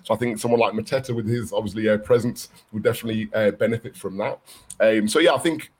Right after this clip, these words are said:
midfield area and definitely I think the fullback areas as well. Again, um, they lost the left back, uh, the Dutch left back, which I can't remember his name now, uh,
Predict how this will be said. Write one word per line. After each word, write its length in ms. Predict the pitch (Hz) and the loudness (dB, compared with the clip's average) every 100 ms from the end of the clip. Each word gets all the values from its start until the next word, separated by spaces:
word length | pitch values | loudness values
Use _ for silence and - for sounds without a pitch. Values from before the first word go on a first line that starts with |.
| _ | _
midfield 440 | 180 185 180 170 165 | -6 -2 0 2 4
area 440 | 156 156 156 156 - 131 | 6 4 4 0 -8 -2
and 80 | |
definitely 420 | 135 156 147 135 131 | 0 0 -6 -8 -6
I 120 | 123 | -8
think 300 | - 127 127 | -8 -12 -12
the 80 | 123 | -16
fullback 500 | - 131 117 117 127 | -8 -6 -6 -4 0
areas 340 | 117 120 101 | 2 0 -6
as 120 | 95 | -2
well. 300 | 110 110 107 _ _ _ 107 | 4 4 2 _ _ _ -6
Again, 320 | 107 117 113 | 0 2 4
um, 360 | 113 110 110 | 2 2 0
they 100 | 107 | 0
lost 280 | 117 127 - | 2 0 0
the 60 | 120 | 0
left 220 | 123 123 | 0 2
back, 220 | 117 - | -2 0
uh, 80 | 110 | -2
the 80 | 107 | -2
Dutch 260 | 117 120 | -2 -2
left 160 | 127 107 | -2 -2
back, 140 | 104 | -4
which 260 | 107 107 104 | -8 -14 -14
I 80 | 95 | -2
can't 120 | 117 | 0
remember 180 | 107 98 | 0 -4
his 80 | 107 | -2
name 160 | 110 | 0
now, 80 | 107 | 2
uh, 240 | 95 107 | 4 4